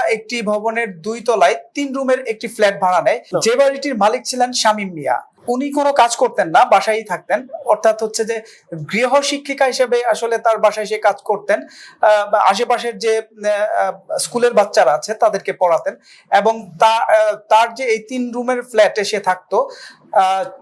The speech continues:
তার স্বামী, আহ, রঙের যে এক, আহ, ড্রিলারের ব্যবসা করে,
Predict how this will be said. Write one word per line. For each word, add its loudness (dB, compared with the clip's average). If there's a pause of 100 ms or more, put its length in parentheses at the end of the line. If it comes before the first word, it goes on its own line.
তার 4
স্বামী, 0
আহ, 0
রঙের 2 (280)
যে 0
এক, -2
আহ, -4
ড্রিলারের 0
ব্যবসা -2
করে, 2